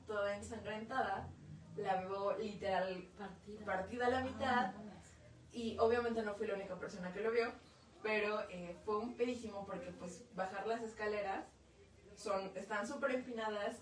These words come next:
Speaker 1: y, y, pues, sí son bastantes. Y yo no, o sea, por alguna extraña razón no podía dejar de verla.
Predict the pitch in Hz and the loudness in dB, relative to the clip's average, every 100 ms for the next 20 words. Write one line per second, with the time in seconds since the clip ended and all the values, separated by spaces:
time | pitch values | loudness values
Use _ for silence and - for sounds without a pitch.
0 | - 175 165 151 - - 180 180 196 196 | -12 -10 -8 -10 -12 -10 -8 -6 -6 -6
1 | 233 233 208 233 - - - - - - | -4 -6 -4 -8 -10 -20 -20 -20 -20 -20
2 | - - - - 254 247 294 320 - 247 | -20 -20 -20 -6 -2 2 4 4 4 0
3 | 262 254 262 254 285 415 - 311 320 247 | 0 -2 0 2 2 -2 0 0 0 -2
4 | 240 247 262 262 262 262 247 240 240 185 | -4 -2 -2 0 -2 -4 -4 -2 -2 -4